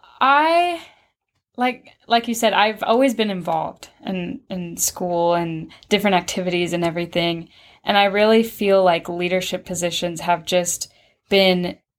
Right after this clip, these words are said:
an opportunity for me to best represent whatever organization I'm in. So for Hispanics of Today, it's a lot of organizing different events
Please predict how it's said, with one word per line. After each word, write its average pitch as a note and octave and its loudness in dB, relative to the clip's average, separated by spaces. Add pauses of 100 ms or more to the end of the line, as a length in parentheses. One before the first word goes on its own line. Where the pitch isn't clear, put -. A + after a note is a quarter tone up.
(280)
an G3+ 0
opportunity F#3 0
for F3+ -4
me F3+ -2
to E3+ -6 (480)
best F3+ 2
represent F3+ 0 (160)
whatever F3+ 2
organization E3 -2
I'm D#3+ -4
in. - -6 (300)
So F3 2
for F3 -2
Hispanics F3 -2
of D#3+ -6
Today, D#3+ 0 (480)
it's F#3 0
a F#3 2
lot E3+ 4
of E3 -4 (320)
organizing F3+ 0 (120)
different F#3+ 0
events G3+ 0